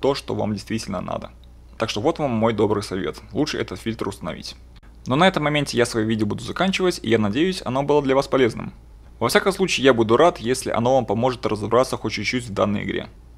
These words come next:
Потому что игра с неё в принципе интересна, если при этом разобраться в ней. Так как открывает она довольно-таки неплохие возможности. То, что я вам рассказал, в принципе должно хватить, ну, для небольшого понимания данной игры.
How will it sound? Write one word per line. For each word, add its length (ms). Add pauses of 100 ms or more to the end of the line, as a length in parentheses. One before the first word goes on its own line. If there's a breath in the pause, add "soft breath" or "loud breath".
(140)
Потому 200
что 140
игра 200
с 100
неё 160
в 20
принципе 320
интересна, 460
если 320
при 120
этом 220
разобраться 440
в 40
ней. 220 (400)
Так 140
как 120
открывает 440
она 180
довольно-таки 480
неплохие 320
возможности. 600 (420)
То, 100
что 140
я 60
вам 120
рассказал, 380
в 60
принципе 300
должно 240
хватить, 540
ну, 480
для 200
небольшого 460
понимания 460
данной 320
игры. 260